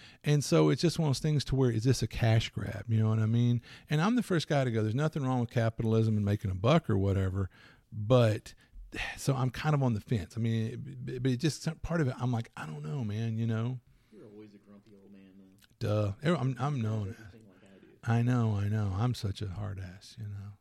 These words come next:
Speaker 2: You
Speaker 1: But, but anyway, so there's,
Speaker 2: negative.
Speaker 1: so there's me, and not to be wishy-washy, you know, I try to be left or right, you know, or north or south or whatever, east or west. But, but yeah, I mean, I like Jeff Goldblum. I think he's great. But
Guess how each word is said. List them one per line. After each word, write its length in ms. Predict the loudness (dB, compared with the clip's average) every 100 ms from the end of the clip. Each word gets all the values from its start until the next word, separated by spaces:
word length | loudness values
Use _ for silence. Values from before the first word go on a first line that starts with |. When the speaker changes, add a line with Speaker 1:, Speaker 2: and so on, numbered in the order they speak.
| _ _ _ _ _ _ _ -20
Speaker 2:
You 80 | -16
Speaker 1:
But, 100 | -16 -16 _ -20 0
but 120 | 4 6
anyway, 220 | 6 4
so 160 | 2 4
there's, 300 | 6 4 0
Speaker 2:
negative. 380 | -16 -20 -20 -12
Speaker 1:
so 180 | -2 0
there's 300 | 2 2 0
me, 300 | 0 0 0
and 100 | 0
not 120 | 0
to 40 |
be 100 | 0
wishy-washy, 760 | 4 4 2 0 0 -2 -2 -2
you 80 | -2
know, 140 | 0
I 80 | 0
try 220 | 2 2
to 60 | 2
be 320 | 2 0 0 -6 _ _ -8 -4 0
left 240 | 0 0
or 80 | -2
right, 260 | -2 -4
you 100 | -4 -4
know, 180 | -4
or 220 | -4 -6 -10 _ _ -6
north 240 | -4 -4
or 40 | -4
south 360 | -6 -6 -8
or 60 | -6
whatever, 400 | -4 -4 -6 -2
east 260 | 0 0 -2
or 60 |
west. 300 | -4 -6 -6
But, 160 | -4 -4 -6 -20 -20 -6 2
but 100 | 4
yeah, 100 | 6
I 20 |
mean, 200 | 4 2 0
I 60 |
like 280 | 0 2 2
Jeff 260 | 4 2 2
Goldblum. 360 | 2 2 2
I 80 | 2
think 220 | 2 0
he's 200 | 2 0
great. 440 | 2 0 2 2 -2 -14 -20 -14
But 540 | 0 4 6 4 0